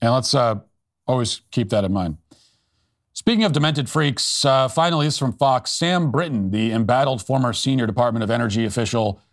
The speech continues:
was arrested as a fugitive from justice by Maryland police late Wednesday, according to county records it reviewed by Fox News Digital. Britton was taken into custody in Rockville. Um, a spokesperson for the Metropolitan Washington Airport Authority,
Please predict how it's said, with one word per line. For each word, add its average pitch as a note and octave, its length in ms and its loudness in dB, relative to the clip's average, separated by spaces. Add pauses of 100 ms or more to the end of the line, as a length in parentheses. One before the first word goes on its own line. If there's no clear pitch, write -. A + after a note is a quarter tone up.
(120)
was A2+ 520 0
arrested D3+ 520 0
as G#2+ 140 -2
a A2 60 -4
fugitive F3+ 440 -2
from A#2+ 140 -2
justice B2 420 -2
by G#2 260 -2
Maryland B2+ 480 0
police A#2+ 360 -4
late G2+ 180 -2
Wednesday, G2+ 400 -2
according A#2+ 300 -2
to G#2+ 160 -4
county B2 300 -2
records A2+ 380 0
it A2+ 100 -4
reviewed A2 380 -2
by G2 220 0
Fox A2+ 340 -2
News G2+ 160 -2
Digital. C#3+ 460 -2 (640)
Britton F#3 240 0
was C3 100 -2
taken F3+ 260 0
into C#3+ 160 2
custody C3+ 540 0
in A2 120 -2
Rockville. A#2 760 0 (1160)
Um, A#2+ 220 2
a - 40 -4
spokesperson D3 640 -2
for B2 120 -2
the A2+ 100 0
Metropolitan A#2 540 0
Washington G#2+ 400 -2
Airport A2+ 360 -2
Authority, C3 500 -2